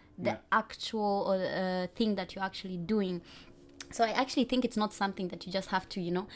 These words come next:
Speaker 1: experience and then
Speaker 2: Mm-hmm.
Speaker 1: just hope for it to go away, you
Speaker 2: Exactly.
Speaker 1: know?
Speaker 2: Yeah.
Speaker 1: Yeah. Yeah, I don't know. I don't know if you, there's something else, uh, you want to add on this. Because, I mean, like we're saying, I mean, like I said, this,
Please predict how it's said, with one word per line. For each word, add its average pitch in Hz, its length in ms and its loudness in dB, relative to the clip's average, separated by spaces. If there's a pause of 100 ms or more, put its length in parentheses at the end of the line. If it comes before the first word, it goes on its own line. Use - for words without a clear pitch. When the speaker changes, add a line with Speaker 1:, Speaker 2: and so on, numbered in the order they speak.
(120)
Speaker 1:
experience 180 640 -2
and 180 100 0
then 180 120 2
Speaker 2:
Mm-hmm. 107 60 0 (100)
Speaker 1:
just - 200 -6 (480)
hope 233 240 6
for 196 200 0
it 196 160 0
to 185 80 -4
go 175 160 2
away, 170 300 0
you 165 120 -4
Speaker 2:
Exactly. 170 180 -4
Speaker 1:
know? 226 160 -2 (240)
Speaker 2:
Yeah. 110 200 -4
Speaker 1:
Yeah. 185 240 -2 (200)
Yeah, 285 220 2 (120)
I 220 40 2
don't 294 180 4
know. 320 180 4 (160)
I 233 40 0
don't 294 160 0
know 320 80 4
if 269 140 -4
you, 226 120 0
there's 208 220 -2
something 233 360 -2
else, 208 440 -2
uh, 196 180 -2
you 196 140 -2
want 208 200 -2
to - 120 -10
add 190 260 2
on 180 280 -2
this. 190 360 -2 (280)
Because, 233 340 6
I 220 80 2
mean, 226 320 2 (160)
like 202 220 2
we're 202 100 0
saying, 190 340 0
I 185 80 0
mean, 180 280 -2
like 170 180 -2
I 226 160 6
said, 180 320 -4
this, 208 240 -4